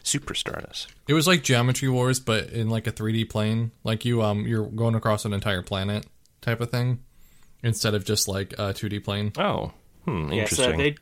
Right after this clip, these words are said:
Speaker 3: they did that game. They did Dead Nation, which is the zombie version of Super Stardust H D, and then they did, uh, Resogun. That's probably what they're really known for. But
Speaker 1: Yeah,
Speaker 3: yeah,
Speaker 1: they've
Speaker 3: this
Speaker 1: been
Speaker 3: is the
Speaker 1: around
Speaker 3: same
Speaker 1: for a
Speaker 3: guys.
Speaker 1: while, though.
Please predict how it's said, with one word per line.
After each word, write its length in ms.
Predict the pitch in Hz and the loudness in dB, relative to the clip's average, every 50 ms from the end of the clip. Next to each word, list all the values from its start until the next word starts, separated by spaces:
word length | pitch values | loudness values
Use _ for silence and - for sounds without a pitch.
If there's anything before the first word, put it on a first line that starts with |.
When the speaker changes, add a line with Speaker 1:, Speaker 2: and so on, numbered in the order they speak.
| - - | -14 -4
Speaker 3:
they 140 | 135 156 151 | 0 0 2
did 220 | 143 131 165 160 | 4 2 2 2
that 260 | 147 147 135 143 - 139 | 2 0 0 -2 -2 -2
game. 360 | 135 131 131 139 139 139 131 | -2 0 0 2 0 0 -2
They 120 | 110 120 110 | -2 -4 -2
did 300 | - 131 123 117 95 - | 0 0 0 0 0 -2
Dead 200 | - 120 110 104 | -2 -2 -2 -2
Nation, 420 | 107 107 110 110 - - 117 110 | -4 -4 -4 -4 -4 -2 -2 -2
which 160 | 104 104 - - | -2 -4 -6 -6
is 120 | 95 87 | -6 -2
the 100 | - 110 | -2 0
zombie 480 | 101 98 101 95 107 107 101 110 110 104 | 0 0 -2 -2 -2 -2 -2 -2 -2 -2
version 480 | 87 104 101 101 98 - 101 98 104 | 0 0 0 0 0 -2 -2 -4 -2
of 380 | - 104 101 98 98 95 92 - - | -2 0 0 0 -2 -4 -6 -10 -8
Super 280 | - - 120 - - | -6 -6 -4 -4 -4
Stardust 440 | 110 - - 104 98 98 101 95 - | -4 -2 -2 -2 0 -2 -2 -2 -2
H 240 | 104 95 - - - | -4 -4 -4 -6 -4
D, 280 | 98 95 98 95 95 | -2 -2 -2 0 -2
and 120 | 98 92 92 | -2 -2 -2
then 200 | 95 95 92 87 | -2 -2 -2 -4
they 120 | 92 92 | -6 -6
did, 320 | 87 80 98 95 92 90 90 | -4 -2 -2 0 0 -2 -2
uh, 260 | 87 82 82 82 82 - - - - - | -4 -6 -6 -8 -10 -14 -18 -14 -10 -4
Resogun. 680 | 107 127 147 143 135 117 98 98 90 82 82 80 - | 0 0 2 2 0 0 -2 -4 -8 -8 -10 -14 -8
That's 260 | - 101 98 - - | -6 -6 -6 -4 -6
probably 420 | - - - - 117 107 95 98 98 | -8 -8 -6 -4 -2 -2 -2 -4 -6
what 180 | 85 90 87 | -8 -8 -8
they're 220 | - 90 87 85 78 - | -6 -6 -6 -6 -8 -8
really 260 | - 104 95 90 90 85 | -8 -6 -6 -6 -6 -8
known 300 | 85 80 80 80 87 85 | -8 -10 -10 -10 -10 -12
for. 380 | - - - - - 90 87 - - - | -12 -12 -10 -8 -8 -8 -10 -12 -10 -8
But 200 | - 92 87 - - - - - - - - - - | -6 -6 -6 -8 -10 -18 -20 -20 -20 -20 -20 -12 -2
Speaker 1:
Yeah, 120 | - 156 143 | 0 0 2
Speaker 3:
yeah, 60 | 120 | 2
Speaker 1:
they've 100 | 107 131 | 0 0
Speaker 3:
this 60 | - | 0
Speaker 1:
been 80 | - 95 | 0 2
Speaker 3:
is 0 | |
the 60 | 85 | 2
Speaker 1:
around 80 | 87 98 | 4 4
Speaker 3:
same 100 | 143 123 | 2 2
Speaker 1:
for 160 | - - - | 0 0 -2
a 40 | 78 76 | 0 0
Speaker 3:
guys. 60 | 76 | 0
Speaker 1:
while, 240 | 80 95 95 85 82 | 0 0 0 0 0
though. 180 | 82 87 92 | -2 -2 -4